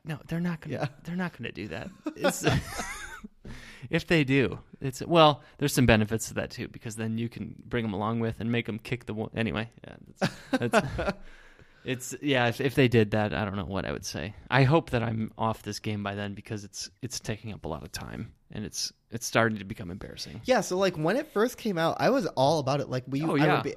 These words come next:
Speaker 2: uh, downtown every night, like,
Speaker 1: Mm-hmm.
Speaker 2: going around, walking around.
Speaker 1: Oh, yeah, it
Speaker 2: Um,
Speaker 1: got people out. People were
Speaker 2: oh,
Speaker 1: mingling
Speaker 2: yeah.
Speaker 1: together.
Speaker 2: Crazy.
Speaker 1: People were talking together. People that didn't know each other. I mean, it was a lot of fun.
Speaker 2: Yeah, I mean, like, Green Square Park was just, like, packed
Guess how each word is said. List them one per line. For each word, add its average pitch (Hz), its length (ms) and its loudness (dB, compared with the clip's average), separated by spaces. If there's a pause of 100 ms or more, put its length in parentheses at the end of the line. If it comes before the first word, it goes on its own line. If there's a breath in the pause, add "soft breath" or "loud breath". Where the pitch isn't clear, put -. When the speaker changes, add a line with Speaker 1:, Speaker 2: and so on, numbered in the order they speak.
Speaker 2:
uh, 131 80 -8 (120)
downtown 180 760 0
every 120 360 -6
night, 170 640 0
like, 120 140 2
Speaker 1:
Mm-hmm. 110 200 -4
Speaker 2:
going 120 260 0
around, 143 480 4
walking 123 360 -2
around. 147 840 2 (420 loud breath)
Speaker 1:
Oh, 202 80 6
yeah, 156 120 10
it 139 40 6
Speaker 2:
Um, - 40 4
Speaker 1:
got 190 140 4
people 127 240 0
out. 165 320 -2
People 156 220 -4
were 139 80 4
Speaker 2:
oh, 117 40 0
Speaker 1:
mingling 233 400 4
Speaker 2:
yeah. - 60 2
Speaker 1:
together. 220 320 -2
Speaker 2:
Crazy. 214 440 -2
Speaker 1:
People 180 200 -4
were 123 80 4
talking 143 360 2
together. 117 220 0
People 151 220 -6
that 117 280 -6
didn't 127 200 -4
know 117 160 -2
each 143 160 -8
other. 123 140 -6
I - 20 -6
mean, 113 160 -4
it - 20 -6
was 120 120 -8
a 123 60 -18
lot 107 160 -8
of 120 60 -18
fun. 143 280 -12
Speaker 2:
Yeah, 165 240 -2
I - 80 -2
mean, 160 140 2
like, 165 120 2
Green 175 200 0
Square 190 220 2
Park 156 200 0
was 123 160 -4
just, 117 160 -10
like, 117 180 -8
packed - 520 -4